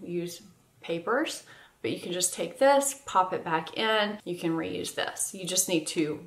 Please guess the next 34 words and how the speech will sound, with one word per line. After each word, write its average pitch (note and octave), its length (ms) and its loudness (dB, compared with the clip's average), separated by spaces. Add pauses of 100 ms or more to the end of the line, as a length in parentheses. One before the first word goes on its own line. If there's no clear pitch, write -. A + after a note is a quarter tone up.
wash E3 420 4
this, C4+ 580 4 (220)
but F#3 120 -2
this G#3 180 4
is - 120 -2
another E3+ 400 4
option G#3 480 4
if - 200 0
you F3+ 100 0
don't F3 200 4
wanna E3+ 140 -2
use D#3 520 2
blotting D#3 420 0
sheets. - 440 -6 (220)
Okay, C#4+ 400 8
so - 200 10
let's D4 260 10
get G4+ 160 4
started A#3+ 500 12
with A3 160 8
the G3+ 80 4
powders. - 720 4
I - 40 2
have C#4 140 12
a D4+ 80 4
couple G#4 200 8
of F#4 60 6
drugstore C#4 400 10
options A#3+ 360 10
in B3 120 12
here, A3+ 240 6
and G3 140 8
I G#3 60 6
have G#3 340 4